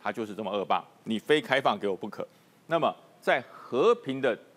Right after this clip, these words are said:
前提之下，然后你和平，你能够制造和平，让我们整个这个北约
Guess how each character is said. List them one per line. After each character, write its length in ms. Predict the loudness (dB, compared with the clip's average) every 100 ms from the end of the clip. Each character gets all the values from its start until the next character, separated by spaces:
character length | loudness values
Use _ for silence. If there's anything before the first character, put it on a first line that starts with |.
| _ _ _ _ _
前 380 | -18 -4 -2 -2
提 140 | -8
之 160 | -8 -2
下， 240 | 0 0 -2
然 100 | -2
后 60 | 0
你 80 |
和 220 | -2 0 0
平， 260 | 0 -6 -12 -8
你 160 | -4
能 140 | -2 -2
够 100 | -4
制 220 | -4 2
造 180 | 4 4
和 180 | 2
平， 260 | 0 -4 -2
让 160 | 0 2
我 100 | 0
们 80 | -2
整 120 | 0
个 200 | 0 0 -6 -20 _ _ _ _ -8
这 100 | 0
个 200 | 2 2
北 180 | 0
约 300 | 2 2 2